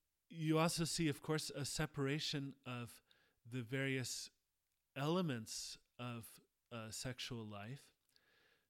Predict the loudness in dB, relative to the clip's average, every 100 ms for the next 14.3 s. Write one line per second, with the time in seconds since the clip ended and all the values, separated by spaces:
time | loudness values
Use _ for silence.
0 | _ -6 -2 0 0 0 2 0 -2 -4
1 | -6 -4 -2 -2 -2 -4 -4 -4 -4 -6
2 | -6 -6 -4 -2 -2 -2 -2 -4 -8 -8
3 | -6 -6 -8 -12 _ _ _ _ _ _
4 | _ _ -6 -4 -4 -4 -4 -6 -8 _
5 | _ _ _ _ -6 -2 -2 0 0 2
6 | 2 0 0 -4 -10 -16 -12 -8 -6 -4
7 | -2 -2 -4 -8 -12 -10 -10 -8 -6 -4
8 | -4 -4 -4 -4 -6 -10 _ -20 -20 -20
9 | _ _ _ _ -6 -6 -4 -8 -12 _
10 | -6 0 2 2 0 -4 -4 -4 -2 -2
11 | 0 2 2 0 -2 -6 -8 -6 -4 -4
12 | -4 -6 -6 -10 _ 0 2 2 2 0
13 | -4 -4 -4 -4 -6 -6 -6 -6 -6 -6
14 | -8 -8